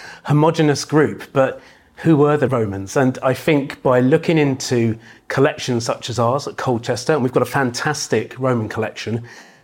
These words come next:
and indeed elements of it that have not been studied. And that's what this project is doing. It's shining that new light. And we're gonna really bury down and find out about people themselves, because, of course, we're looking at human cremations, the people themselves as they were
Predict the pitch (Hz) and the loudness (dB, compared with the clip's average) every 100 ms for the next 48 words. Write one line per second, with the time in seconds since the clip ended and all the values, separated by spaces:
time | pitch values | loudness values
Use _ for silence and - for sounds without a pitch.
0 | - 143 135 151 143 156 170 139 131 131 | 2 2 4 4 4 2 2 2 2 0
1 | 110 113 143 131 - - 135 139 135 135 | 0 2 2 2 -4 -8 -4 -2 0 0
2 | 123 - 143 147 90 117 131 123 110 - | -2 0 -2 -2 -6 -4 -4 -4 -6 -6
3 | - 120 95 - 139 104 107 - 151 147 | -6 -6 -8 -6 -4 -4 -6 -4 0 2
4 | 147 131 127 120 117 117 131 101 - - | 2 0 -2 -2 -2 0 0 -2 -12 -18
5 | _ - _ 120 117 120 135 131 160 175 | _ -20 _ -2 0 2 2 2 4 4
6 | 165 143 135 - - _ 143 143 135 143 | 4 4 2 -6 -20 _ 4 6 4 4
7 | 135 113 107 - 131 120 123 117 117 123 | 2 0 -2 -2 0 0 0 -2 -4 -2
8 | 117 117 117 - _ - 160 135 127 120 | 2 0 0 -12 _ -4 -2 0 -2 0
9 | 165 127 101 - 127 127 143 123 139 135 | 2 2 0 -4 -6 0 0 2 0 0
10 | 139 135 127 - - - _ _ - 139 | 2 0 0 -6 -16 -20 _ _ 2 4
11 | 135 135 131 - 156 165 175 87 92 95 | 4 2 -4 -2 0 0 -2 -8 -10 -12
12 | - 113 156 151 127 120 120 117 120 123 | -12 -6 -6 -2 -2 -2 0 0 -2 -4
13 | - 117 120 117 120 117 | -8 -4 0 2 0 -2